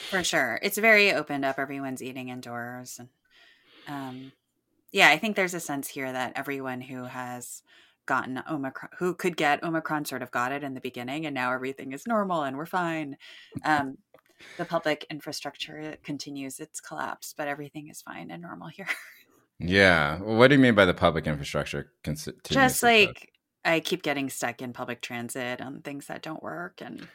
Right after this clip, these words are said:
Speaker 1: you know,
Speaker 2: Right.
Speaker 1: there's a
Speaker 2: Right.
Speaker 1: lot of kind of, there is, I think, like, a tension and sort of uncertainty around,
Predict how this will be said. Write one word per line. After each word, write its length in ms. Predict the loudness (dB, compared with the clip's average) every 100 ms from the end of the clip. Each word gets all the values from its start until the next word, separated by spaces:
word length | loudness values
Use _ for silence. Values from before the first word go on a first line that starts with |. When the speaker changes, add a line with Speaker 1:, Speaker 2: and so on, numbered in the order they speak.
| -20
Speaker 1:
you 60 | -16
know, 180 | -10 -6
Speaker 2:
Right. 300 | -6 -6 -10 _
Speaker 1:
there's 260 | -4 -4 -6
a 60 | -10
Speaker 2:
Right. 160 | -12 -8
Speaker 1:
lot 140 | -6
of 140 | -6 -12
kind 180 | -16 -14
of, 180 | -16 -20 _ _
there 160 | 2 4
is, 180 | 2 0
I 80 |
think, 220 | -4 -8 -8
like, 240 | -10 -12
a 60 | -16
tension 540 | -12 -6 -2 -2 -4
and 120 | -10 -10
sort 200 | -12 -14
of 180 | -16 -16
uncertainty 720 | -12 -10 -10 -12 -14 -16 -16
around, 320 | -14 -14 -14